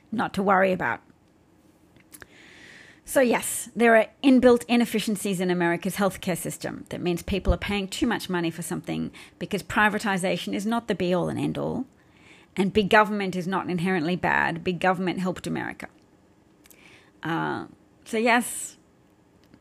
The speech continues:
it's in my interest to keep explaining this to Americans and to help pique people's interest in what's really going on in the U S. Because if you're ignoring America's descent into totalitarianism,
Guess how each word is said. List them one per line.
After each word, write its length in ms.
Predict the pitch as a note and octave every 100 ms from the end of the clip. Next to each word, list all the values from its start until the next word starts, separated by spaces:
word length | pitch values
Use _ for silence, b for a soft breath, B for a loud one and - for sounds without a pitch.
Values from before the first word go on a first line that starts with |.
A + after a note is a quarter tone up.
| _ _ -
it's 180 | F#3
in 100 | A#3+
my 220 | A3 G#3 A#3
interest 360 | G#3+ G#3 F#3+
to 60 | F#3+
keep 240 | - G3
explaining 560 | - - - F#3+ F#3 F#3
this 160 | F3 F3
to 120 | F#3
Americans 560 | F3+ E3 D#3 - - -
and 160 | G3 G3
to 100 | G#3
help 320 | A#3+ A#3 - B B -
pique 340 | - C#4+ -
people's 320 | B3+ A#3 G3+
interest 400 | F3+ E3+ F3 E3
in 120 | F3 F3
what's 240 | E3+ -
really 260 | F3+ F#3 F#3
going 280 | F3 F3
on 180 | - D3
in 100 | D#3+
the 80 | C#3+
U 140 | B2
S. 340 | - - - - B B B B B -
Because 280 | F#3 G#3+ G3
if 180 | A3 -
you're 180 | A3+
ignoring 840 | G3+ E3 G3+ G#3 G3+ G3 F#3+ F#3 - b b b
America's 500 | F3 F#3+ F#3+ F#3 G#3
descent 420 | - F#3+ G#3 F#3+ G3
into 180 | F#3
totalitarianism, 1200 | F3 G3 F#3 F3+ F3 F3 F3+ F3 D#3+ D#3 E3 -